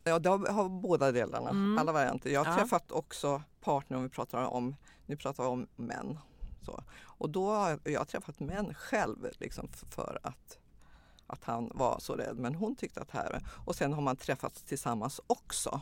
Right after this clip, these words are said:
Speaker 1: Så
Speaker 2: Mm.
Speaker 1: att det har varierat enskilt samtal, men också i slutändan så tycker jag, utifrån mitt perspektiv i alla fall, att det är bra att man sedan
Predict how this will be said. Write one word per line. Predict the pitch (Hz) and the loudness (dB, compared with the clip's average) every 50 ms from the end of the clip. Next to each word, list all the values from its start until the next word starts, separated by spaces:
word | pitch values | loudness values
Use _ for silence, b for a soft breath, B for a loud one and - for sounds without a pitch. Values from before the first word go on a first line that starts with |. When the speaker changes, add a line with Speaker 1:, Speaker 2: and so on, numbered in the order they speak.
| - - - | -8 -10 -6
Speaker 1:
Så | - | -2
Speaker 2:
Mm. | 185 190 190 | -2 0 0
Speaker 1:
att | 190 | 2
det | 160 | 0
har | 170 156 151 | 0 0 0
varierat | 180 135 139 147 151 175 180 151 143 135 143 - - - - - B B B B B B B B B - | 0 0 0 0 -2 -2 -2 -2 -2 -4 -4 -6 -10 -14 -20 -20 B B B B B B B B B -4
enskilt | - 127 131 - - - - | -2 -2 -2 -4 -6 -8 -6
samtal, | - - 110 117 - - - - | -6 -6 -6 -6 -6 -6 -6 -6
men | - - - - | -4 -6 -6 -6
också | - - - - - - - - - B B B B B B | -8 -10 -12 -8 -6 -4 -4 -4 -6 B B B B B B
i | B | B
slutändan | - - - 156 - - 156 160 160 156 | -8 -6 -6 -4 -2 0 0 2 0 0
så | - - - | -2 -6 -10
tycker | - - 143 - - 143 | -8 -8 -8 -6 -2 0
jag, | 139 131 131 139 - B B B B B B B - - - | 0 2 0 0 -4 B B B B B B B -20 -20 -18
utifrån | - 147 - 147 - - 151 151 | -18 -12 -10 -8 -6 -2 -2 0
mitt | 170 208 208 - | 0 0 -2 -4
perspektiv | - 196 170 - - - - - 135 131 | -4 -6 -6 -6 -8 -10 -6 -4 -4 -2
i | - | -2
alla | - - - | -2 -2 -4
fall, | - - - | -4 -4 -4
att | 135 - | -4 -4
det | 156 | -6
är | 139 - - | -6 -2 0
bra | 147 170 160 143 139 | 2 2 4 4 2
att | 123 143 - | 0 0 -2
man | - 123 | -4 -6
sedan | - - 123 113 - 117 117 120 | -4 -4 -4 -2 -2 -2 -2 -4